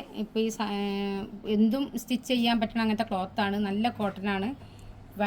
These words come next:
ആവശ്യക്കാർ ആരാണെങ്കിലും നമ്മളെ കോൺടാക്ട് ചെയ്യാം. അപ്പോൾ ഇതിൽ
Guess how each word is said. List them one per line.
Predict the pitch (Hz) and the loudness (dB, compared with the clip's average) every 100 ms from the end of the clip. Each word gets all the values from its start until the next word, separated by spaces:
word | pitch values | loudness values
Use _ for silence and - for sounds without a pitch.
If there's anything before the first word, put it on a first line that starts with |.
| 202 | 0
ആവശ്യക്കാർ | 202 - 214 226 226 277 - 202 | -2 -4 -2 0 0 -2 -2 0
ആരാണെങ്കിലും | 226 240 208 196 208 277 | 4 4 2 -2 -4 -2
നമ്മളെ | 220 202 202 | 0 2 2
കോൺടാക്ട് | 180 165 - | 0 -2 -4
ചെയ്യാം. | 165 139 - - - - - - - - - - - - - - - - - - - - - - - - - - - - - - - - - - - - | -6 -6 -8 -18 -20 -20 -20 -20 -20 -20 -20 -20 -20 -20 -20 -18 -18 -20 -20 -20 -18 -18 -20 -20 -20 -20 -20 -16 -16 -16 -18 -20 -20 -20 -18 -18 -18 -8
അപ്പോൾ | 226 214 | -2 4
ഇതിൽ | 247 | 4